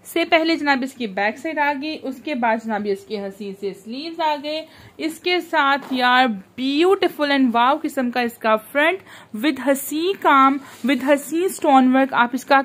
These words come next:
काम चेक करें, इस पर आपको कंप्लीट हैंगिंग्स दी जा रही हैं, बड़े खूबसूरत से लुक में इस पर आपको नेकलाइन की चेक, कंप्लीट हैंगिंग दी जा रही है। कलर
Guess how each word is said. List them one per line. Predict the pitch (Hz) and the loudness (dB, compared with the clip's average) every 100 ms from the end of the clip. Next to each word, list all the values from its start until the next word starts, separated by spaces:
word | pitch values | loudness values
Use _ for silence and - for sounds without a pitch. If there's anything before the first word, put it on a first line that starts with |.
| - | 4
काम | 226 254 320 | 4 6 4
चेक | 330 320 | 2 2
करें, | 294 269 269 277 - - | 4 4 4 0 -4 -6
इस | 269 | -2
पर | - 320 | 4 4
आपको | 285 302 | 4 2
कंप्लीट | 302 285 277 302 349 | 2 2 2 2 2
हैंगिंग्स | 269 262 240 247 349 330 | 2 0 4 4 4 2
दी | 302 269 | 0 4
जा | 277 254 | 4 4
रही | 247 262 | 4 4
हैं, | 277 277 - - | 4 0 -6 0
बड़े | 277 359 | 4 6
खूबसूरत | 349 339 - 311 339 | 4 2 0 2 2
से | - | 2
लुक | 285 277 269 | 0 2 2
में | 277 | 2
इस | 262 | 2
पर | 254 - | 2 2
आपको | 233 233 | 2 2
नेकलाइन | 254 254 254 247 262 | 2 2 2 2 4
की | 302 | 0
चेक, | 294 294 - - - | -2 -4 -6 -12 0
कंप्लीट | 277 269 285 302 349 | 2 2 2 2 2
हैंगिंग | 294 240 254 254 | 4 4 4 2
दी | 262 | 0
जा | 240 240 | 0 2
रही | 233 247 | 2 0
है। | 262 262 - _ - | -2 -6 -14 _ -2
कलर | 330 349 | 2 2